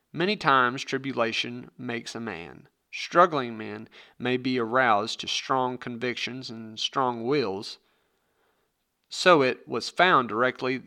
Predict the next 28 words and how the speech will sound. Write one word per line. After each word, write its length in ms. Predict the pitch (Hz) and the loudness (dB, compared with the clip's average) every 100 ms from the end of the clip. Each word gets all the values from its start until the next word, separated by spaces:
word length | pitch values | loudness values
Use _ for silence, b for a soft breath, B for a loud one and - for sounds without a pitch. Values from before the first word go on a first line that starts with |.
| _ _ - | _ _ -20
this 440 | 131 135 185 - | -6 -2 0 -2
great 400 | 135 123 104 - | -2 0 0 -4
patriarch 640 | 139 110 - 101 98 123 | -8 -6 -6 -4 -4 -4
of 60 | 110 | -8
the 120 | 110 | -10
Old 200 | 101 92 | -10 -12
Testament. 480 | - 95 - 95 101 _ _ _ B B B B | -12 -12 -12 -16 -18 _ _ _ B B B B
A 140 | - 120 | 4 6
high 360 | - 143 147 | 8 6 6
percentage 520 | 160 165 - 131 131 127 | 2 -4 -4 -4 -6 -8
of 80 | |
children 560 | - 131 117 101 104 117 | -6 -4 -4 -4 -12 -10
born 400 | 113 110 113 143 - | -8 -6 -6 -8 -8
to 360 | 123 110 110 _ - | -8 -10 -16 _ -18
well-to-do 800 | 120 120 110 135 - 127 110 110 | -8 -4 -4 -6 -8 -6 -6 -6
parents 560 | - 95 98 107 - - B B - | -6 -6 -6 -10 -16 -20 B B 0
are 160 | 123 | 0
worthless, 720 | 120 139 208 196 104 87 - - B B | 2 4 4 4 0 -6 -8 -14 B B
even 380 | 151 180 185 175 | -2 -2 -4 0
though 260 | 113 117 | 2 0
their 400 | 127 117 123 127 | -2 -4 -2 -4
background 520 | 139 123 - 117 135 | -4 -4 -4 -4 -4
environments 680 | 135 120 101 92 117 147 - | -8 -4 -2 -2 -4 -6 -6
are 140 | 95 | -6
highly 480 | - - 151 151 135 | -8 2 4 4 2
respected. 580 | 113 113 - 240 240 65 _ _ _ _ - - B B B B - | -4 -4 -2 -4 -4 -12 _ _ _ _ -16 -16 B B B B -4
It 100 | 170 | 0
will 300 | 143 - | 0 -2